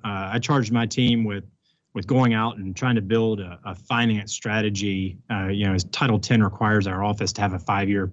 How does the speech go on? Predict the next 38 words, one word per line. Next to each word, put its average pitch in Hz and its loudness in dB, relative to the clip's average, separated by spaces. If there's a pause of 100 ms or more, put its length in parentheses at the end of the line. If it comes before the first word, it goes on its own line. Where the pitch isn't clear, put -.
(160)
uh, 92 -2
strategy 104 2
for 98 -2
financial 101 0
management, 104 2 (460)
uh, 82 -2 (100)
optimization 104 2
and 90 -2
transformation 104 0
anyway, 120 2
and 127 0
improvement. 120 0 (520)
So 104 2
this 113 2
was 95 -4
part - 2
of 98 0
that. 104 -4 (260)
Uh, 107 -4
and 95 0
so 104 2
we, 117 4
we 110 2
implemented 120 2 (260)
Army 131 6
Finance 117 0
Strategy 113 0
twenty-six. 107 -2 (340)
It's - -20
a 104 -4
five-year 107 2
plan 107 2
to 92 -4
get 107 0
there. 104 0 (500)
It 113 -4
looks 117 4
across, 107 -2